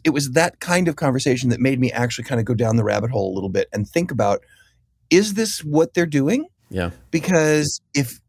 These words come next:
Speaker 1: you know, if people, and, and then at the same time, there's a wonderful psychological thing here, that if for some reason the thing that the people shouted out that they didn't like goes away or gets
Speaker 2: Mm-hmm.
Speaker 1: altered because of what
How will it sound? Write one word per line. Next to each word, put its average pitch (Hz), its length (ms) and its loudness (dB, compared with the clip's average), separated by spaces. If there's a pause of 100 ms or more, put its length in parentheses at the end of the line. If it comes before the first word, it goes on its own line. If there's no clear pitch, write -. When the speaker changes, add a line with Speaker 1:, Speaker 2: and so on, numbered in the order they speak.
(120)
Speaker 1:
you 170 120 0
know, 123 360 2
if 147 200 -2
people, 233 480 2 (360)
and, 190 300 2
and 185 100 6
then 185 240 2 (380)
at 160 160 2
the 156 60 -2
same 254 340 2
time, 196 220 0
there's 131 160 -2
a 131 40 -4
wonderful 185 380 0
psychological 170 640 0
thing 113 220 -2
here, 98 260 -2 (200)
that - 240 0
if 240 340 2
for - 180 -2
some 202 380 0
reason 175 800 -2 (560)
the 151 140 4
thing 202 380 0
that 143 260 2
the 147 60 -2
people 160 280 -4
shouted 147 360 2
out 135 160 0
that 131 80 -6
they 120 120 0
didn't 131 320 0
like 101 360 -2 (280)
goes 165 300 6
away 120 420 2
or 90 120 -2
gets 117 180 0
Speaker 2:
Mm-hmm. 110 100 0
Speaker 1:
altered 135 340 0
because 120 300 0
of 110 80 -4
what 107 140 -4